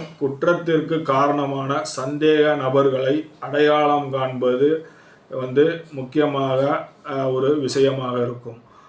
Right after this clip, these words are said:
புகார்தாரர் ஒரு பெண்ணாக இருந்து பாலியல் வன்கொடுமை மற்றும் தொடர்புடைய குற்றங்கள், ஒரு பெண்ணின் அடக்கத்தை சீர்குலைக்கும் நோக்கத்துடன், அ,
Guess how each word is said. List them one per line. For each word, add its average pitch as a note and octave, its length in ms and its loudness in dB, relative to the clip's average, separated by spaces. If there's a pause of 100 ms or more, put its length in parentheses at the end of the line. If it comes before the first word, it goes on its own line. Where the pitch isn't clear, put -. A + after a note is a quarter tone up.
(140)
புகார்தாரர் D#3+ 1000 4
ஒரு C#3 300 4
பெண்ணாக D#3 640 4
இருந்து C3 600 2 (500)
பாலியல் E3+ 580 6
வன்கொடுமை D3 680 2
மற்றும் C#3 480 -4 (180)
தொடர்புடைய D3 680 4
குற்றங்கள், C3+ 840 -2 (400)
ஒரு C3 240 0
பெண்ணின் D#3+ 680 -2 (260)
அடக்கத்தை D#3 920 0
சீர்குலைக்கும் D3 1160 0 (520)
நோக்கத்துடன், D#3 880 0 (580)
அ, C#3 60 -2